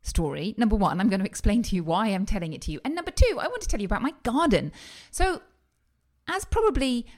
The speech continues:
most places in the world right now, I am noticing that food prices are going up here in Spain. Now, I have to confess, here in Spain, we are super lucky. We are what is called the bread basket of Europe.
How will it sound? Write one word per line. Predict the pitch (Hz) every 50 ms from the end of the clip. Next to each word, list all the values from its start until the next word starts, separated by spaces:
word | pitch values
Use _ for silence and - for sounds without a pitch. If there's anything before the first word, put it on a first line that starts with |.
| _ - -
most | 233 226 226 233 240 240 240 - - -
places | - 214 175 175 - 180 165
in | 180 180 175
the | 175
world | 160 175 165 156 147 147 147 -
right | 175 160 151 - - 170
now, | 143 123 143 - -
I | 185 220 254
am | 247 302 311 311
noticing | 233 180 175 - - - 175 165 165
that | 156 - -
food | - - 262 262 254 -
prices | - 170 147 160 - - 165 147 156 - - - -
are | 190 180 180 175 - - -
going | 185 170 170 160 - - 175 175 -
up | 175 160 - - -
here | - 180 165 156 143 -
in | - 160 165
Spain. | - - 180 156 139 127 127 175 - _ _ _ _ _ _ _ _ _ _ _ - _ _
Now, | - 202 202 170
I | 185
have | 202 214 214
to | - -
confess, | 202 196 185 240 185 143 -
here | - 208 196
in | 196 190
Spain, | - - 269 226 220 247
we | 311 339
are | 330
super | - - 349 311 - 269
lucky. | 269 285 - 220 185
We | 170 220 233 240
are | 233 226 208 -
what | - 233 214
is | 254 233 -
called | - 240 233 185 -
the | 208
bread | 175 170 214 214 214 190 - -
basket | 202 185 185 - - - - -
of | 175 160
Europe. | 175 226 285 262 170 -